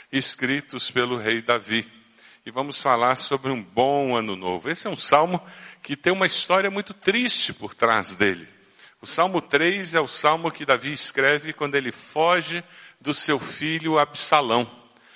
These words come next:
Uma situação muito triste que acontece. Absalão quer matar, tomar o trono do seu pai, chega a conseguir isso.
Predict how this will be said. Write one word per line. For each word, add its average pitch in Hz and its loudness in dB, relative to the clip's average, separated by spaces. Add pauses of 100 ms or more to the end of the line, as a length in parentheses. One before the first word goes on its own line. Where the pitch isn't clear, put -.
(220)
Uma - -10
situação 156 0
muito 139 2
triste 110 -4
que - -4
acontece. 110 0 (400)
Absalão 117 0 (580)
quer 131 2 (480)
matar, 127 2
tomar 123 2
o 113 0
trono 143 -2
do 110 -12
seu - -8
pai, 120 2
chega 160 2
a - 0
conseguir 113 -6
isso. - -2